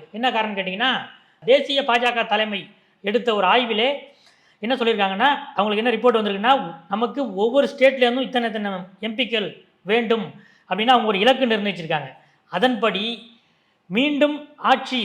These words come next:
சுமூகமாக அமைவதற்கு, தமிழ்நாட்டிலிருந்து எட்டு எம் பிக்கள் அவசியம். அஹ், அதிகபட்சம்லாம் நமக்கு தேவையில்லை.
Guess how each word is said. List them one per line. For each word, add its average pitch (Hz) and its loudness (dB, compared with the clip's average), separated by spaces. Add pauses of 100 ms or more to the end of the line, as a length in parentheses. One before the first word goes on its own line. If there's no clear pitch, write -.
சுமூகமாக 247 2
அமைவதற்கு, 208 0 (760)
தமிழ்நாட்டிலிருந்து 247 2
எட்டு 220 0
எம் 233 0
பிக்கள் 262 2
அவசியம். 208 -2 (680)
அஹ், 196 0
அதிகபட்சம்லாம் 240 2
நமக்கு 208 -4
தேவையில்லை. 208 -2